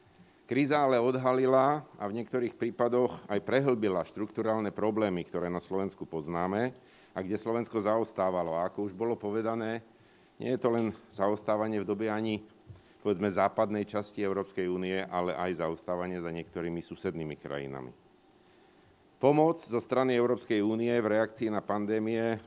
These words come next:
prišla vo forme uvoľňovania pravidiel pre eurofondy. Ako viete, Slovensko realokovalo viac ako miliardu, jedna celých jedna miliardy eur, alebo pravidiel štátnej pomoci. Slovensko prijalo viacero opatrení,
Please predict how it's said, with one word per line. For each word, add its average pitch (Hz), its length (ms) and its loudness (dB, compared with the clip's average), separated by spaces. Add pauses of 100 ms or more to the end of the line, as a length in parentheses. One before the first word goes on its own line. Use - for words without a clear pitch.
(120)
prišla 101 320 0
vo 101 80 2
forme 104 400 0
uvoľňovania 110 640 0
pravidiel 104 480 -2
pre 101 160 -4
eurofondy. 110 880 -4
Ako 87 240 -8
viete, 92 240 -4
Slovensko 104 720 -2
realokovalo 101 880 0
viac 95 240 -2
ako 98 160 -4
miliardu, 101 720 -2 (160)
jedna 85 240 -6
celých 92 400 -4
jedna 90 160 -2
miliardy 90 480 -2
eur, 92 320 -2 (720)
alebo 131 320 0
pravidiel 123 400 2
štátnej 113 400 0
pomoci. 107 480 -2 (1040)
Slovensko 113 400 -2
prijalo 127 480 4
viacero 98 480 0
opatrení, 113 640 -2